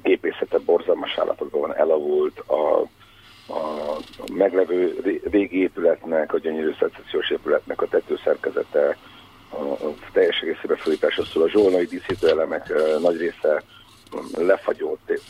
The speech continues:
ö, megsérült, azokat szintén, ö, restaurálni kell, pótolni kell, felújítani kell. És ugye a hiányzó rész, tehát a be nem fejezett, ugye ez egy, ez egy, ö,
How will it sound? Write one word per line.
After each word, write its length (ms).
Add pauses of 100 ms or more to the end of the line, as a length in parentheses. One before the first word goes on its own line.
(100)
ö, 320
megsérült, 600
azokat 340 (240)
szintén, 420
ö, 260
restaurálni 560
kell, 240
pótolni 400
kell, 160
felújítani 480
kell. 200 (420)
És 160
ugye 220 (920)
a 80
hiányzó 600
rész, 300 (160)
tehát 200
a 60
be 120
nem 160
fejezett, 420
ugye 120
ez 60
egy, 200
ez 180
egy, 240
ö, 260